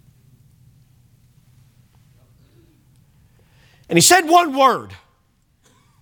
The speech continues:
And, and you and I, I mean, we don't speak Greek, but in our Bible, it's three words. "It is finished."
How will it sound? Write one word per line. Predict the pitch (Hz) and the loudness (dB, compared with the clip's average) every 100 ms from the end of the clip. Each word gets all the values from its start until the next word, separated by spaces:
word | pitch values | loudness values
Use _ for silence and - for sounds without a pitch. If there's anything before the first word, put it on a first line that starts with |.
| _ _ _ _ _ _ _ _ _ | _ _ _ _ _ _ _ _ _
And, | - 254 247 | -2 -2 -2
and | 247 | -6
you | 254 | -4
and | 285 | 0
I, | 254 240 247 240 | 2 2 0 -4
I | 226 | -8
mean, | 233 | -6
we | 254 | -4
don't | 247 208 | -4 -6
speak | - 262 233 160 | -8 -8 -8 -4
Greek, | 220 214 214 | -2 -2 -2
but | 214 220 | -4 -4
in | 220 | 0
our | 254 285 | 0 0
Bible, | 196 220 214 247 | 0 -2 -2 -6
it's | 220 - | -8 -8
three | 277 277 | -6 -4
words. | 196 214 220 135 _ | -2 -2 -2 -6 _
"It | 262 277 277 269 _ _ _ _ _ _ _ _ | 0 0 -2 -8 _ _ _ _ _ _ _ _
is | 247 277 277 277 269 - - _ _ _ _ _ - | 0 2 0 -2 -6 -16 -20 _ _ _ _ _ -2
finished." | 294 254 180 - - | 0 0 -4 -14 -20